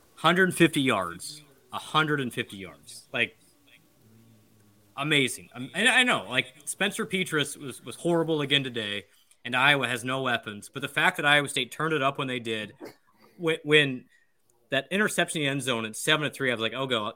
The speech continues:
here we go again." This felt exactly like twenty eighteen and twenty nineteen and twenty twenty-one. For Iowa State to not only flip the thing, but do it and exercise the demons at the same time,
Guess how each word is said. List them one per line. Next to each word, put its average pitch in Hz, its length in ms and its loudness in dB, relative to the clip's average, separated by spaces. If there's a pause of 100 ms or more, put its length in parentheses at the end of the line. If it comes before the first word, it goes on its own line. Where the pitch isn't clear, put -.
here 156 160 -4
we 160 80 0
go 143 160 2
again." 110 260 2
This 110 120 -8
felt 139 180 -2
exactly 131 500 -2
like 120 320 -4
twenty 131 320 -2
eighteen 151 460 -6
and 117 80 -8
twenty 117 240 -6
nineteen 139 460 -4
and 123 80 -10
twenty 127 260 -8
twenty-one. 123 640 -6 (680)
For 151 120 -2
Iowa 214 200 4
State 190 260 2
to 156 80 -8
not 156 240 2
only 165 260 0
flip - 540 -4 (380)
the 151 140 -8
thing, 131 380 0
but 123 160 -6
do 175 200 0
it 165 60 0
and 135 80 -6
exercise 151 520 0
the 123 80 -8
demons 131 400 0
at 123 100 -10
the 117 80 -12
same 131 280 -2
time, 131 420 -2